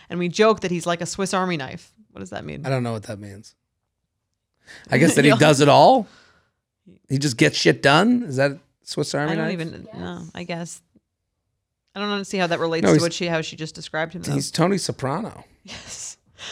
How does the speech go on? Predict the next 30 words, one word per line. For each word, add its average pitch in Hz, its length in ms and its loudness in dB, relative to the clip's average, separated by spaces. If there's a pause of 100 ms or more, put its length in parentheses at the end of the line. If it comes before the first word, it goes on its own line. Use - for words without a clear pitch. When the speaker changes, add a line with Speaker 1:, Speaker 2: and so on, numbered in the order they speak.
(140)
Speaker 1:
I'm 285 160 0
a 269 40 -2
forty-two-year-old 262 760 2
woman 208 260 0
with 180 100 -4
a 180 40 -4
lot 170 200 2
of 175 80 -4
relationship 170 540 -4
anxiety, 151 500 -4
so 160 160 -8
having 160 240 -4
a 165 40 -8
stable, 175 340 -6
solid 160 340 -2
partner 147 280 -4
that 143 100 -10
I 147 80 -6
can 147 160 -12
count 170 200 -2
on 165 140 -2
is 156 140 -8
much 160 180 -6
more 151 140 -8
important 151 380 -8
than 147 100 -8
all 143 100 -4
the 135 100 -10
romantic 139 440 -10
frills. - 480 -10